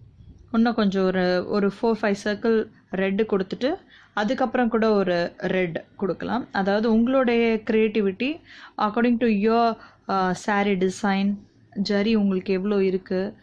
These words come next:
ஆம், கலர் எப்படி இருக்கு, அதிகமா ரெட் வச்சா நல்லா இருக்குமா, இல்ல அதிகமா கோல்டு வச்சா நல்லா இருக்குமா, உங்க சாரிக்கு எப்படி நல்லா இருக்குமோ,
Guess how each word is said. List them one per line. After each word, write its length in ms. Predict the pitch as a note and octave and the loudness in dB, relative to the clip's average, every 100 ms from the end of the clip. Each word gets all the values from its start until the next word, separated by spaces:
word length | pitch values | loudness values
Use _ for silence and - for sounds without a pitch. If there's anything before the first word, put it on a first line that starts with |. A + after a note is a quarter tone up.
| - - - | -20 -20 -12
ஆம், 460 | F#3 F#3 F3+ F3 G3+ - | -6 -4 -4 -4 -8 -8
கலர் 360 | - F#3+ G3+ G#3 | -4 0 0 0
எப்படி 300 | F3+ E3+ F#3 | -2 0 -2
இருக்கு, 300 | F3+ - F3+ - - - - - - - - _ _ _ - | -2 -4 -6 -6 -16 -20 -20 -20 -20 -20 -20 _ _ _ -4
அதிகமா 420 | G#3 A3 A#3 A#3 | -2 2 2 4
ரெட் 240 | G3+ F#3+ | 2 2
வச்சா 300 | G#3+ G#3 A3+ | 0 0 0
நல்லா 280 | G3+ F#3+ F#3+ | 0 2 0
இருக்குமா, 320 | F#3+ - G3+ | -2 -2 0
இல்ல 160 | G#3 G3+ | 0 0
அதிகமா 420 | F#3 F#3+ G3 G3+ | 0 -2 -2 -2
கோல்டு 340 | F#3 G#3+ A#3 G#3+ | 0 0 2 0
வச்சா 320 | F#3 G#3+ G3 | 0 -2 -2
நல்லா 300 | F#3+ F3+ F#3 | -2 -2 -2
இருக்குமா, 420 | F#3+ - F#3+ A#3 | -4 -6 -6 -6
உங்க 260 | - G#3+ G#3+ G#3 | -4 -2 -2 -2
சாரிக்கு 400 | G#3+ A#3 A3+ G#3 | -2 -2 -4 -6
எப்படி 380 | F#3+ - C4 C4 | -6 -6 -2 0
நல்லா 300 | G3 G3 G#3 | 0 0 -2
இருக்குமோ, 360 | G#3 G#3 B3+ | -2 -4 -4